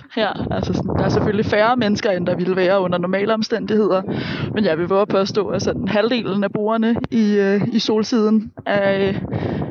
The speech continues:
er, er, er fyldt op med folk i alle aldre, vel at mærke. Øh, sidder også et par enkelte med, øh, grå hår, og, øh, som i hvert fald ligner nogen, som, øh, som i Danmark ville holde sig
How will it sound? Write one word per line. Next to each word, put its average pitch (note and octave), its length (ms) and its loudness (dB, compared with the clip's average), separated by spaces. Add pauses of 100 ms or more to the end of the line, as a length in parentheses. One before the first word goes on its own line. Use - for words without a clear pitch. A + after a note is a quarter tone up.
(140)
er, G3 340 2
er, G3+ 140 2
er G3 160 0
fyldt A3 220 0
op F3+ 140 0
med G2 320 -2 (580)
folk G3 200 2 (200)
i - 40 2
alle G3+ 200 2
aldre, F#3+ 360 2
vel F#3+ 120 2
at G3 60 0
mærke. G3+ 580 0
Øh, F3+ 400 0 (420)
sidder A3 220 2
også F3 420 0
et G3+ 140 0 (100)
par G#3 80 2
enkelte F#3+ 400 0
med, F#3 380 2 (120)
øh, F3+ 60 0
grå G3 280 0
hår, F#3+ 320 -2
og, F#3 420 -2
øh, F3+ 80 -4 (560)
som F#3 160 0
i F3 80 2
hvert F#3+ 160 2
fald G3 200 2
ligner G3 200 0
nogen, F#3 300 0
som, F3+ 360 0
øh, F3 180 0 (220)
som G3 200 0
i F3+ 60 0
Danmark F#3 440 0
ville F3+ 160 2
holde F3+ 200 2
sig F3+ 220 -2